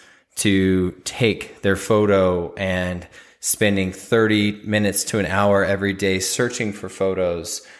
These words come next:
And the list goes on and on, but the goal is to start off and do it the right way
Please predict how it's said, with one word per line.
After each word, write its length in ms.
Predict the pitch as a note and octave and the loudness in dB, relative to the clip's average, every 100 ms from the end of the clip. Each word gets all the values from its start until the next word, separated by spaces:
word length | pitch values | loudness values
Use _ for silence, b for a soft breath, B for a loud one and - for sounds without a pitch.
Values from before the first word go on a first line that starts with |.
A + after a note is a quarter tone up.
| B - | B -8
And 320 | G#2 G2+ F#2+ - _ _ - _ | -2 -2 -4 -10 _ _ -20 _
the 140 | A#2 A#2+ | -4 0
list 320 | C3 E3+ - | 2 2 2
goes 200 | B2 G#2+ | 0 2
on 200 | G#2+ A2 | 2 2
and 100 | G2+ | 2
on, 400 | F#2+ F#2+ A#2+ C#3 - b b b _ - | 2 2 0 -4 -14 b b b _ 0
but 380 | A#2+ A2+ - - - _ _ _ | 2 2 -4 -18 -20 _ _ _
the 60 | B2+ | -8
goal 480 | B2 D#3 E3 B2 | 0 2 4 2
is 320 | - A2+ G#2+ - | 2 -2 -2 -4
to 60 | |
start 400 | G#2 - B2 A#2+ | -4 0 2 4
off 420 | G#2+ A2 B2+ - - | 4 4 0 -10 -16
and 220 | G#2 G2+ F#2 | -8 -6 -2
do 200 | G#2 G#2+ | 0 0
it 120 | G2 | 0
the 120 | G2+ | -2
right 360 | F#2 F#2 F#2+ G2 | 2 2 2 2
way 400 | B2 D3 E3 | 2 2 0